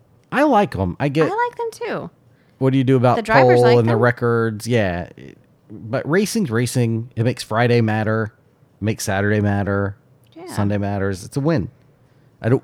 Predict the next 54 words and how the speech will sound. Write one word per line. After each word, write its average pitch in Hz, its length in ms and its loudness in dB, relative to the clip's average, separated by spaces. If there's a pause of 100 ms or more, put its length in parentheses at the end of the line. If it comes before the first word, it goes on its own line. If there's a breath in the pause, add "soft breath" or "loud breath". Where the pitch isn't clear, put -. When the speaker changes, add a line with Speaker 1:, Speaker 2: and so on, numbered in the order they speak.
Speaker 1:
wouldn't 156 300 2
want 160 200 2
it - 100 -6
every 135 200 -2
weekend. 117 500 -4 (600)
Speaker 2:
Yeah, 220 420 -10
probably 214 260 -12
not, 175 320 -10
but 185 200 -16
Speaker 1:
But - 160 -4 (160)
it's 190 140 -8
a 185 60 -4
fun. 170 360 -2 (640)
I 147 100 2
would 156 140 0
take 131 220 -4
six - 580 -8
instead 123 340 -2
of 95 80 -4
three 127 240 -4
if - 80 -6
they 107 100 0
wanna 104 240 -2
double 92 300 -4
it 78 60 -8
next 117 220 -6
year. 127 80 -4
I'd 123 60 -6
be 139 60 -2
all 131 80 -2
for 127 180 -6
that. 80 180 -10 (1300)
Unless 120 280 -2
Checo 151 300 -2
doesn't 123 240 2
do 110 120 0
well 113 220 2
in 101 40 -2
them, 98 160 -4
then 98 140 -6
we 95 80 -4
need 90 120 -6
to 82 80 -10
get 80 100 -8
rid 73 180 -8
of 55 80 -16
them. - 160 -20 (1300 soft breath)
Speaker 2:
What? 123 80 0
Speaker 1:
Um, 92 600 -2 (140)
Red 147 180 2
Bull 156 140 2
Speaker 2:
So 139 100 4
Speaker 1:
Ring 131 160 4
Speaker 2:
biased. 160 680 -2